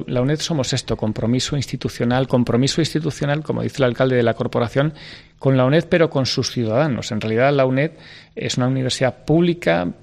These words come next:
vinculada al territorio, vinculada a los ciudadanos,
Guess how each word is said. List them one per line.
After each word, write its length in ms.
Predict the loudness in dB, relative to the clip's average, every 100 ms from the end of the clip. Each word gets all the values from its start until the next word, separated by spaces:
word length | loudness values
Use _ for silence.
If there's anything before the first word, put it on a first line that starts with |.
| -14
vinculada 580 | -6 -4 -4 -2 2 2
al 120 | 2
territorio, 680 | 0 -2 0 0 2 -2 -2
vinculada 580 | -4 -4 -2 2 2 2
a 60 |
los 180 | 0 -2
ciudadanos, 540 | 0 0 0 0 -4